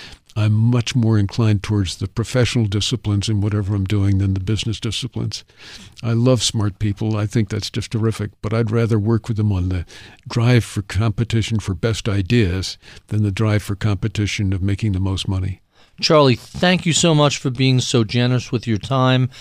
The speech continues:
Speaker 2: This has just been absolutely a, a joy and a privilege. I, I, I'm gonna have to ask you to sign some of your books for me. We've been speaking with Charlie Ellis.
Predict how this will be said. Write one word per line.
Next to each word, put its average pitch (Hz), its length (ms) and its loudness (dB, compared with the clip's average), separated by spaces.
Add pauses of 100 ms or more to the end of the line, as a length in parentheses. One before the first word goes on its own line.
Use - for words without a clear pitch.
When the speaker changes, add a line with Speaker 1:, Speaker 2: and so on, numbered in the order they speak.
(300)
Speaker 2:
This 131 180 4
has 120 220 4
just - 380 2
been 113 460 2 (640)
absolutely 135 1120 4
a, 110 420 -4
a 113 120 4
joy 131 400 4
and 123 80 4
a 107 60 2
privilege. 127 560 2
I, 117 180 2
I, 117 220 0
I'm 117 140 2
gonna 113 300 4 (380)
have 143 240 0
to - 100 0
ask 131 200 2
you 143 40 -2
to 117 60 -2
sign 135 540 0 (300)
some 131 200 2
of 113 100 4
your 113 120 4
books 151 260 4
for 156 100 2
me. 143 300 4 (400)
We've 175 220 6
been 180 100 6
speaking 165 460 2
with 127 280 4 (120)
Charlie 151 400 4
Ellis. 170 440 4